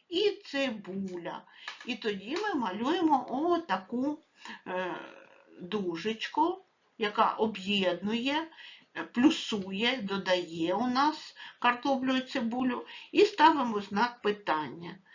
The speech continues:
Потім ми задачку розв'язуємо,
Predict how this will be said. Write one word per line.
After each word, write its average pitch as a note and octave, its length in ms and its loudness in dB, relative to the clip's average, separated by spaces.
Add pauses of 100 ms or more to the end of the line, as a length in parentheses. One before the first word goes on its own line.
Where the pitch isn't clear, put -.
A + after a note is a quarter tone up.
(280)
Потім F#4+ 340 4
ми C4 140 4
задачку B3 760 2 (160)
розв'язуємо, G#3 1500 0